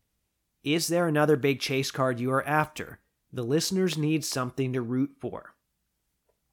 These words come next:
Well, first off, thank you for rooting for me. I, I really enjoyed reading that. I, I'm not just saying that. But, um, the thing I enjoyed about the Russell Chase so much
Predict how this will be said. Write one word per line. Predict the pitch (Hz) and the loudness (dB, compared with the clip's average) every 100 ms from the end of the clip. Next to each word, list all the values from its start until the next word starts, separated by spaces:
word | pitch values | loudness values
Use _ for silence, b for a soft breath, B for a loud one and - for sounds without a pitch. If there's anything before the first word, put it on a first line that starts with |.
| _ _ - _ _ | _ _ -20 _ _
Well, | 127 | -8
first | - 185 185 - | 0 2 2 2
off, | 120 120 - _ _ _ _ _ _ _ _ | 2 0 -6 _ _ _ _ _ _ _ _
thank | 165 170 | -4 -2
you | 160 | -2
for | 135 143 | 0 0
rooting | 117 151 131 113 | 2 2 0 -4
for | 120 | -6
me. | 104 107 113 | -6 -6 -4
I, | 120 110 _ _ | -4 -6 _ _
I | 117 113 | -8 -6
really | 113 139 180 135 | -2 2 4 2
enjoyed | 110 135 117 | 0 -2 -2
reading | 131 127 101 | -2 -2 -4
that. | 107 110 113 | -4 -4 -6
I, | 123 | -8
I'm | 123 | -4
not | 131 151 131 | 0 0 0
just | 139 - | -2 -2
saying | 139 127 113 | -4 -4 -6
that. | 98 101 _ _ _ _ _ _ _ | -8 -10 _ _ _ _ _ _ _
But, | 127 123 - - | -2 -2 -2 -6
um, | 135 123 120 b b b b - | -4 -6 -8 b b b b -10
the | 151 | -4
thing | 220 262 214 | 0 2 4
I | 175 | 6
enjoyed | 156 127 143 139 | 4 4 4 4
about | 123 131 127 | 2 0 0
the | |
Russell | 117 113 - 117 | -2 -2 -4 -6
Chase | - 123 110 | -6 -4 -4
so | - 127 | -4 -4
much | 110 107 95 - | -4 -6 -8 -10